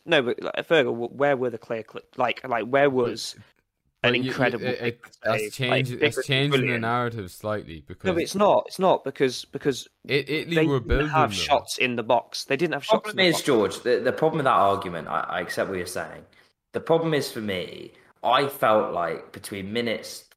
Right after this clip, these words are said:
Speaker 3: thirty-five and sixty-eight or whatever it was when they scored, England played the sort of football you would play if you were two nil up, uh, looking to see a
Speaker 1: Yeah.
Speaker 3: game out
Speaker 1: Yeah.
Speaker 3: and be really
Speaker 2: With half an
Speaker 3: solid
Speaker 2: hour
Speaker 3: and
Speaker 2: to
Speaker 3: take
Speaker 2: go.
Speaker 3: no risks.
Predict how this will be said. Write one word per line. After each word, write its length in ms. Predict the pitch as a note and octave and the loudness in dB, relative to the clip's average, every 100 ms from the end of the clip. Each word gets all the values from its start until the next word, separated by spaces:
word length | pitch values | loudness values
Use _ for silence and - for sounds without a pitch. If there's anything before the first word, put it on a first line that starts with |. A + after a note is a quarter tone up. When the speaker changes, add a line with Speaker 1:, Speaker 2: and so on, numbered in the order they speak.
| _ | _
Speaker 3:
thirty-five 840 | D3 C3+ A#2+ A2+ - F#2 E2 D#2+ F2 | 2 4 4 2 0 2 2 -2 -6
and 180 | F2 F2 - | -8 -12 -14
sixty-eight 720 | - A2+ - - F#2+ E2+ E2+ | -10 -8 -8 -8 -4 -4 -4
or 60 | F2 | -4
whatever 340 | F2+ F2 F2 | -4 -4 -6
it 100 | - | -6
was 140 | E2+ | -8
when 100 | F2 | -8
they 80 | E2+ | -12
scored, 400 | - - E2 D#2+ - - _ _ - | -10 -6 -4 -4 -8 -20 _ _ 0
England 400 | D3 C#3+ C#3 A#2+ | 2 2 0 2
played 240 | C3 A#2 | 2 2
the 80 | G#2+ | 0
sort 320 | - C#3+ A#2+ | 2 4 4
of 60 | - | 4
football 320 | B2+ - F#2+ | 0 0 -4
you 140 | F#2 F#2+ | -4 -4
would 140 | G2 | -4
play 200 | - G2+ | 0 2
if 160 | F#2+ - | 2 -2
you 80 | F2 | -8
were 40 | |
two 300 | F2+ - E3+ | -4 2 2
nil 180 | C#3+ G2 | 4 2
up, 400 | F2 E2+ - - _ _ | 4 2 -2 -18 _ _
uh, 80 | G#2+ - | -6 -4
looking 380 | A#2+ A#2+ - G2+ | 0 0 -2 -8
to 120 | G#2+ | -8
see 300 | G#2 - D#3 | -4 2 4
a 40 | C3+ | 4
Speaker 1:
Yeah. 80 | |
Speaker 3:
game 300 | G#2 F#2+ F2+ | 4 2 0
out 300 | E2+ F2 E2 - | 0 0 0 -2
Speaker 1:
Yeah. 160 | B2+ - _ _ | -6 -8 _ _
Speaker 3:
and 160 | G2+ G2+ | -6 -4
be 140 | G2+ | -4
really 260 | G#2+ D3+ C3+ | 2 2 4
Speaker 2:
With 80 | A2 | 2
half 120 | G#2 | 4
an 40 | |
Speaker 3:
solid 200 | A2 G#2 | 4 2
Speaker 2:
hour 60 | F#2 | -2
Speaker 3:
and 100 | F2+ | -4
Speaker 2:
to 60 | A2 | -4
Speaker 3:
take 120 | G2+ | -2
Speaker 2:
go. 60 | A2 | 0
Speaker 3:
no 140 | A2 | 0
risks. 480 | G2 F2+ F2+ - - | 2 0 -2 -8 -16